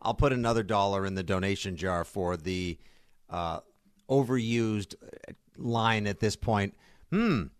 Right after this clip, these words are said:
it's almost like the Patriots don't have a offensive line coach, or their offensive <laughs> line coach is pulling double duty and can't pay enough attention to the line,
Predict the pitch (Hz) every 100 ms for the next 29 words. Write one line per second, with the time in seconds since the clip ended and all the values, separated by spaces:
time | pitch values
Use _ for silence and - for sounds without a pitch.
0 | - - 123 - - 185 196 180 - 131
1 | 139 147 - 104 135 131 135 123 90 85
2 | 139 123 110 113 120 120 - 104 104 104
3 | 104 101 104 - _ 110 120 139 135 139
4 | 117 147 180 147 101 95 107 104 113 120
5 | 127 120 123 113 143 202 135 - 151 -
6 | - - 247 - _ - - - 143 -
7 | 160 147 147 139 139 147 120 214 165 107
8 | 110 139 127 - 147 127 123 127 135 139
9 | 151 131 131 131 165 196 107